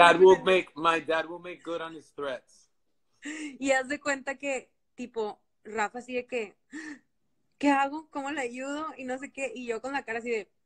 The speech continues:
Speaker 1: Y así.
Speaker 2: de que quiero <laughs> llorar.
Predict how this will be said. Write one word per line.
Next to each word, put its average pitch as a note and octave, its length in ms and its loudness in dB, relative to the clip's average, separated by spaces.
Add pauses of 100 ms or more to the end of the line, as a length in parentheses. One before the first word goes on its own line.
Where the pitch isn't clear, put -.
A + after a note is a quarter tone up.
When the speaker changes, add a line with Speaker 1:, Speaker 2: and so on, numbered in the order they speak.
(240)
Speaker 1:
Y C3+ 100 -8
así. C3 320 -8 (420)
Speaker 2:
de B3+ 180 0
que C4+ 120 0
quiero D#4 340 4
<laughs> - 20 6
llorar. F4+ 520 6